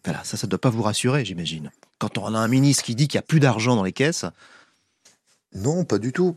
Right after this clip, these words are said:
Speaker 2: C'est, en, encore une fois, les, le but des agriculteurs, c'est pas d'être une profession aidée, euh,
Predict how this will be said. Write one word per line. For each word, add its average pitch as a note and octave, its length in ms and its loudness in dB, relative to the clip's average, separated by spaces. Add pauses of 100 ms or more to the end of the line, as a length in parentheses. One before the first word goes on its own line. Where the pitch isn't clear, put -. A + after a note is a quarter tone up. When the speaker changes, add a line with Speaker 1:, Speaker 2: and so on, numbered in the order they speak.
Speaker 2:
C'est, - 200 -6
en, - 220 -2
encore D3 300 0
une C#3 60 0
fois, E3+ 340 -2
les, G#2 500 2
le G#2 180 -2
but D3+ 160 0
des B2 200 0
agriculteurs, A2+ 600 -2
c'est - 200 -8
pas C3+ 140 2
d'être B2 240 -2
une G2+ 80 -6
profession G#2+ 920 -2
aidée, G#2+ 580 0
euh, F#2+ 280 0